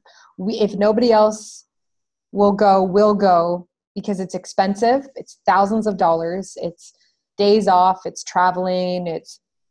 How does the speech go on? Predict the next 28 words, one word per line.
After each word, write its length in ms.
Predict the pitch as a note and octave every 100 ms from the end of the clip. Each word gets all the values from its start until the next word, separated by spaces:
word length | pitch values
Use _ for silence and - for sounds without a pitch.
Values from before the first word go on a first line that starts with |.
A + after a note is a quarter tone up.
| _ _ _ _
long 360 | G3 G3+ G#3+ A3
commutes. 640 | G3+ F#3+ F#3 F#3 F#3 - _ _ _ _
And 240 | - G3+ G3+
I 80 | G3
just 280 | G3+ G3+
said, 200 | G3+ F#3 F#3
"Okay, 520 | F#3 G3 F3+ E3+ E3
God, 220 | G3 F#3 F#3
if 100 | - _ _ _
you're 200 | G3+ G#3
with 420 | G#3 G#3 G#3 G#3
us 480 | F#3 E3+ F#3 - - -
and 320 | F#3 F3+ F3
you 160 | F3+ G3
want 180 | G3 G3
us 160 | G3
to, 160 | - F#3 - _ _ _ _ _ _ _
and 300 | F#3 F3+ F3
would 120 | F3+ E3+
you 120 | F#3
back 320 | F3+ E3+ -
us? 260 | E3 E3 F#3
Would 100 | E3+
you 120 | F3
help 280 | E3+ - D3+
us?" 300 | E3 - -
And 200 | F#3 F#3
so 420 | - F#3+ F3 F3